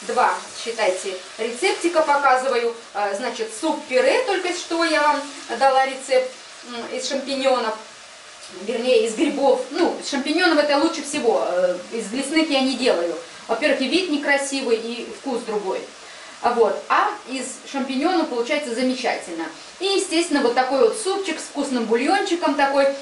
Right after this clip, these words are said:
жиденький. Никаких я там макарошек, ничего не добавляю. Просто картошечка и овощи с грибами. И зелень. Больше ничего я сюда не добавляю. И, естественно, потом,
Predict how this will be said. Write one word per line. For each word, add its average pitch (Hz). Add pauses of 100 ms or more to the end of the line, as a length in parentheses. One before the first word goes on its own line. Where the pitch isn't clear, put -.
(200)
жиденький. 320 (580)
Никаких 302
я 240
там 233
макарошек, 240
ничего 254
не 262
добавляю. 226 (320)
Просто -
картошечка 311 (400)
и 277 (100)
овощи 226
с -
грибами. 214 (560)
И 262
зелень. 226
Больше 254
ничего 262
я 339
сюда 220
не 233
добавляю. 214
И, 233
естественно, 320
потом, 277